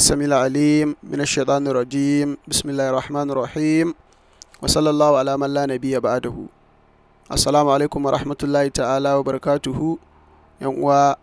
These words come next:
barkamu da sake kasancewa tare da ku a cikin wannan tasha tamu mai albarka ta Mai Jalalaini T V.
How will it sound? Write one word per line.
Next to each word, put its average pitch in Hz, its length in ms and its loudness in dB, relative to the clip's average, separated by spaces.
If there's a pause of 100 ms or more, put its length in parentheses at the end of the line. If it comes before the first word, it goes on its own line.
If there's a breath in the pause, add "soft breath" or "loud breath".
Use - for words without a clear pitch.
barkamu 143 460 -4
da 131 80 -4
sake 143 320 0
kasancewa 135 560 -2
tare 131 240 -2
da 123 100 -4
ku 156 340 -2
a 135 80 -6
cikin - 240 -8
wannan 143 240 -2
tasha 135 280 -4
tamu 139 260 0
mai 131 140 -6
albarka 139 480 0
ta 143 120 -2
Mai 139 140 -4
Jalalaini 131 540 -2
T 135 180 -2
V. 123 200 -8